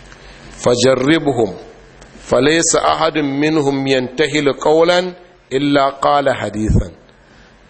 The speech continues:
Ya ce, "Fajarribhum, ni na jarraba su,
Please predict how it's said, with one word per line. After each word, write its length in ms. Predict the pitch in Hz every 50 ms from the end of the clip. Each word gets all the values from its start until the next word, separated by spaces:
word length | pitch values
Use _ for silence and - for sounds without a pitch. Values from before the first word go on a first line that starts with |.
| _ -
Ya 140 | 143 165 170
ce, 160 | - 196 170
"Fajarribhum, 1000 | - - 170 165 147 170 175 170 170 202 233 226 226 220 190 180 143 120 113 117
ni 300 | 135 185 226 240 247 247 - - - 180
na 220 | 185 202 202 202
jarraba 500 | 180 214 208 196 185 156 123 117 113 110
su, 160 | - - -